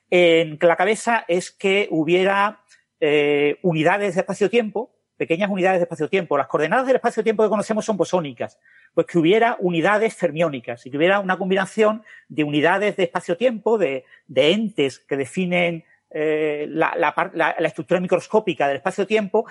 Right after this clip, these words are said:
que fuera, eh, de alguna manera supersimétrica o similar,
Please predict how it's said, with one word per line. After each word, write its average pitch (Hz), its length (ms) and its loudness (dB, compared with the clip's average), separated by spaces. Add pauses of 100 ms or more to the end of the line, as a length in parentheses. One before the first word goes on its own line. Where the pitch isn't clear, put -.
(160)
que 147 120 -2
fuera, 180 520 0 (120)
eh, 135 380 -4
de 147 180 -2
alguna 156 180 0
manera 170 400 0
supersimétrica 175 640 -2
o - 20 2
similar, 208 420 0